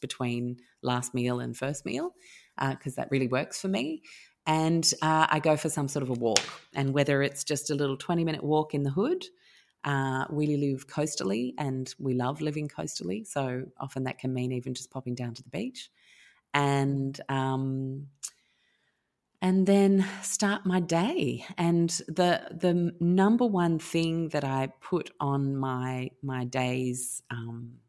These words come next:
agenda is the thing that I would be upset if I finished the day and it's not done yet,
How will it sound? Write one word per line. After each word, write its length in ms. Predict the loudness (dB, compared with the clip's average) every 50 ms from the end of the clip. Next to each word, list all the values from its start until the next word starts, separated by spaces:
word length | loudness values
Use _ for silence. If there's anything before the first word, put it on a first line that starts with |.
| _ _ _ _ _ _ _ _ -10 -4 -2
agenda 680 | -2 -2 0 2 2 2 2 2 0 0 0 0 -4 -8 _ _ _ _ _ _ _ _ _
is 540 | 2 4 6 6 4 4 2 -2 -4 -6 -8 _ _ _ _ _ _ _ _
the 100 | 0 0
thing 600 | 0 -2 -6 0 4 6 6 6 6 4 4 2
that 120 | 2 0
I 100 | 0 0
would 180 | 0 -2 -2 0
be 120 | 0 0 0
upset 440 | 0 0 -2 0 2 2 0 0 -2
if 140 | -4 -4 -4
I 60 | -4
finished 320 | -4 -4 -4 -4 -4 -4
the 60 | -4 -4
day 380 | -2 0 0 0 -2 -2 -4 -4
and 120 | -4 -4
it's 140 | -4 -4 -6
not 140 | -6 -6 -4
done 220 | -4 -4 -4 -4
yet, 200 | -6 -8 -8 -12